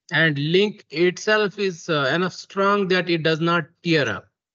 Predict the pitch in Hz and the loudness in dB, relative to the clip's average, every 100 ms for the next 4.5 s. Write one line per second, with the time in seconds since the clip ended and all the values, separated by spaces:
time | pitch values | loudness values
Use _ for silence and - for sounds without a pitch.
0 | _ _ _ _ 113 139 117 147 165 160 | _ _ _ _ -4 -2 0 0 0 0
1 | 147 139 - 143 139 123 110 101 98 _ | -2 -4 -8 -6 -4 -4 -4 -6 -8 _
2 | _ _ _ _ _ _ 135 143 160 151 | _ _ _ _ _ _ -4 0 0 0
3 | - 160 156 147 165 156 165 175 175 143 | -2 0 2 2 0 0 -2 -2 -2 -6
4 | 139 135 123 117 120 | -8 -6 -4 -6 -10